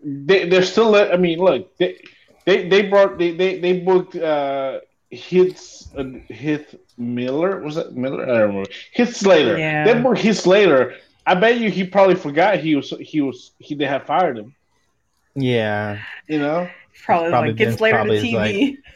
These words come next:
Speaker 2: <laughs>
Speaker 3: he's
Speaker 1: Yeah,
Speaker 3: like,
Speaker 1: he
Speaker 3: he's
Speaker 1: probably,
Speaker 3: like, "Why
Speaker 1: he,
Speaker 3: is,"
Speaker 1: he
Speaker 3: he's like,
Speaker 1: booked
Speaker 3: "Where's
Speaker 1: him.
Speaker 3: Slater been for a while? Where's Slater been for a while, huh?
Speaker 1: Yeah.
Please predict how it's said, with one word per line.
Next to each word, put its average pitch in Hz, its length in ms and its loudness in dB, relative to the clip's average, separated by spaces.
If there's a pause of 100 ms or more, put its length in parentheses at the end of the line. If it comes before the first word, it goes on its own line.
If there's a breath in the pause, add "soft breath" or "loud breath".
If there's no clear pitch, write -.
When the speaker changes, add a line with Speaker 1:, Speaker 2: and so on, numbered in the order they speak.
Speaker 2:
<laughs> 269 160 -8
Speaker 3:
he's 131 160 -4
Speaker 1:
Yeah, 262 160 4
Speaker 3:
like, 190 60 6
Speaker 1:
he 190 100 4
Speaker 3:
he's 208 80 0
Speaker 1:
probably, 254 220 2
Speaker 3:
like, 127 160 -2
"Why 170 220 2
Speaker 1:
he, - 60 -2
Speaker 3:
is," 220 60 -6
Speaker 1:
he 214 160 0
Speaker 3:
he's 208 120 0
like, 175 120 4
Speaker 1:
booked 165 100 2
Speaker 3:
"Where's 214 180 2
Speaker 1:
him. 139 60 -6
Speaker 3:
Slater 226 280 -2
been 160 260 -2
for 143 180 -2
a 139 80 2
while? 123 420 2
Where's 180 220 -12
Slater 220 320 -6
been 147 200 -4
for 143 180 -4
a 139 60 -2
while, 131 260 -2
huh? 175 280 -6
Speaker 1:
Yeah. 123 200 -4